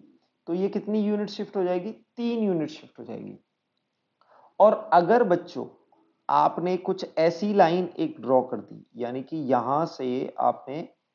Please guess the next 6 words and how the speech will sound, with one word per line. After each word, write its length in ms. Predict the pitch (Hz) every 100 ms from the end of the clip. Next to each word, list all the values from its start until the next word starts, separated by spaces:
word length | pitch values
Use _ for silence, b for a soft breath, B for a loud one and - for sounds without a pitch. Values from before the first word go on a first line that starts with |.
| _ _ 156
एक 240 | 165 160
लाइन 420 | 143 131 156 185 - _
ऐसे 320 | 135 156 190 170
ड्रॉ 200 | 123 120
कर 160 | -
दी, 320 | - - -